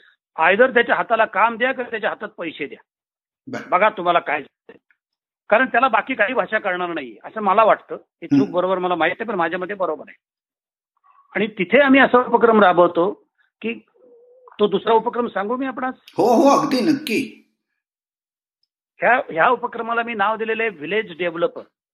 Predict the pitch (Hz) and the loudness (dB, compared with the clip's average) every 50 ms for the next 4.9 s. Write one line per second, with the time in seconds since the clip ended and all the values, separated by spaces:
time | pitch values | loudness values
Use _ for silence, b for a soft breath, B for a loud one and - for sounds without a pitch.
0 | _ _ _ _ _ _ _ _ - 185 220 - - - 156 165 208 262 302 - | _ _ _ _ _ _ _ _ -6 -6 -6 -8 -10 -14 -8 -4 -4 -4 -4 -4
1 | - - 233 240 240 214 180 185 208 233 208 208 208 - 196 208 214 202 175 196 | -2 0 0 0 2 0 0 2 2 4 4 2 0 -2 -8 -10 -8 -4 -2 -2
2 | 214 208 208 220 208 202 196 170 160 147 120 104 - - - - _ _ _ - | 0 -2 -2 -4 -4 -6 -6 -6 -6 -10 -10 -10 -14 -18 -20 -20 _ _ _ -10
3 | - 180 202 202 220 254 254 - 214 220 214 233 233 254 226 - - 233 208 214 | -6 -4 -4 -2 -2 -2 -2 -2 -2 0 0 2 0 0 0 -2 -2 0 0 2
4 | 233 247 233 208 208 226 226 - 185 185 185 165 - - 151 127 123 - | 2 0 0 0 2 0 0 -2 -4 -6 -6 -6 -8 -10 -12 -16 -16 -16